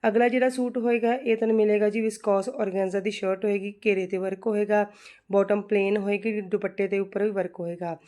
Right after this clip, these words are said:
ਇਹ ਸੂਟ ਹੋਏਗਾ ਜੀ ਬਰਬਰੀ ਵਿੱਚ, ਬਹੁਤ ਹੀ ਸੋਹਣਾ ਨੈਕ ਤੇ ਵਰਕ ਹੋਏਗਾ।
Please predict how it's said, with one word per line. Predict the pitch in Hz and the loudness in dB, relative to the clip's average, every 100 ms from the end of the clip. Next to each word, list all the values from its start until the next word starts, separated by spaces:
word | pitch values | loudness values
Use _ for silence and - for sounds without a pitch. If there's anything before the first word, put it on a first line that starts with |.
| - - - | -20 -20 0
ਇਹ | 233 254 | 2 4
ਸੂਟ | 254 247 | 2 -2
ਹੋਏਗਾ | 226 226 220 | 0 2 2
ਜੀ | 220 | 2
ਬਰਬਰੀ | 196 185 180 208 | 0 0 0 2
ਵਿੱਚ, | 214 214 202 | 2 0 -4
ਬਹੁਤ | 185 180 202 | -4 -4 -4
ਹੀ | 220 | -6
ਸੋਹਣਾ | 208 202 | -2 -2
ਨੈਕ | 202 185 185 | 0 -2 -2
ਤੇ | 214 | -4
ਵਰਕ | 185 180 190 | -2 -2 -4
ਹੋਏਗਾ। | 202 202 196 208 | -4 -2 0 -2